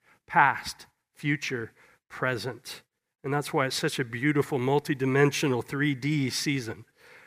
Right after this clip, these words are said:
And so this year in this preaching series, we're exploring the themes of Advent.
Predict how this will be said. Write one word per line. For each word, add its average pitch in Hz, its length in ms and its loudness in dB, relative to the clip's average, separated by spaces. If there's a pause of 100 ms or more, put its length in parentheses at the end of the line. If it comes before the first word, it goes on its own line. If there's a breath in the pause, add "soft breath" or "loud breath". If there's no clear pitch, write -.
(160 soft breath)
And 156 80 -4
so 190 220 8
this 175 340 4
year 190 120 6
in 165 100 6
this 151 200 2
preaching 147 580 0
series, 123 560 0
we're 135 100 -4
exploring 156 500 0
the 139 140 -6
themes 208 400 0
of 131 100 0
Advent. 127 360 -2